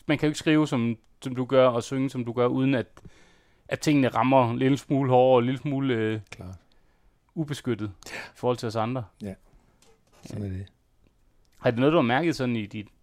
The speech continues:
Speaker 1: altså i dit sociale liv og så videre, at, at du har, har du skubbet nogen fra dig, eller nogen, der ikke har kunne være i det der sådan... Øh?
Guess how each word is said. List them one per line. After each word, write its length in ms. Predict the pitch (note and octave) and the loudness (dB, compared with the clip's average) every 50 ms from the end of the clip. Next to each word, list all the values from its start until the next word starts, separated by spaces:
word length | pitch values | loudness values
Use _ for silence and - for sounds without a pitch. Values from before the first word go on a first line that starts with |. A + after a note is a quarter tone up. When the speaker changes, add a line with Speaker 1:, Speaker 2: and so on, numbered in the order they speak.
| _ _ _ - | _ _ _ -14
Speaker 1:
altså 200 | - G#2+ - G#2+ | -14 -12 -12 -14
i 40 | F#2+ | -14
dit 200 | - F#2+ F#2 - | -14 -18 -20 -16
sociale 460 | - - - - B2+ C3+ F3+ F3+ C#3+ | -16 -14 -8 -4 -4 -4 -2 -4 -4
liv 220 | B2+ C#3 D3 C#3 | -4 -4 -2 -2
og 120 | B2+ G#2+ G2 | -4 -4 -6
så 100 | - A#2 | -8 -10
videre, 180 | B2+ C#3 C#3 | -6 -4 -4
at, 160 | A#2+ - - - - | -6 -6 -10 -20 -20
at 120 | - - | -14 -10
du 80 | - G#2+ | -8 -6
har, 120 | G#2+ G2 - _ _ _ _ _ - | -6 -8 -10 _ _ _ _ _ -14
har 80 | - A#2 | -12 -12
du 60 | G#2 | -12
skubbet 260 | - - A#2+ G#2+ G2+ | -8 -8 -8 -6 -4
nogen 160 | G#2+ C3 D3+ | -4 -6 -6
fra 200 | - - C3 D3+ | -6 -4 -2 0
dig, 60 | E3+ F#3+ | 0 0
eller 140 | D#3 A2 | 0 0
nogen, 160 | G#2 A#2 C3+ C#3 | -2 -2 -2 -2
der 40 | |
ikke 100 | C3 C3+ | -2 -4
har 60 | D#3 C#3+ | -4 -6
kunne 180 | - - G#2+ | -6 -6 -2
være 260 | G#2 A2 C3 E3+ F#3+ | 0 0 0 0 -2
i 20 | E3+ | -4
det 160 | C3 A#2 A#2 | -6 -8 -8
der 220 | B2 B2+ A#2+ A2+ | -6 -6 -6 -8
sådan... 320 | A2 - B2 A#2+ A#2 A2+ A2 | -8 -10 -10 -10 -10 -10 -10
Øh? 160 | G#2+ G#2+ G#2 | -12 -12 -12